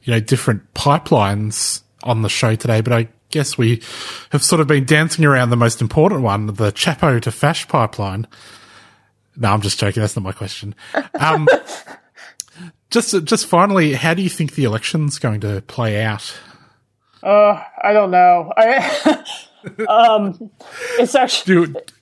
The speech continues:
Speaker 1: do you wish I'd asked the Chapo to Fash one now? <laughs>
Speaker 2: Well, it's actually,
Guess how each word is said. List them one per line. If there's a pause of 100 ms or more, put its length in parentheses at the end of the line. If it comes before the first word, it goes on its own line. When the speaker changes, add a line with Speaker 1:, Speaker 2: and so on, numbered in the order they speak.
Speaker 1:
do
you
wish
I'd
asked
the
Chapo
to
Fash
one
now?
<laughs> (1120)
Speaker 2:
Well,
it's
actually,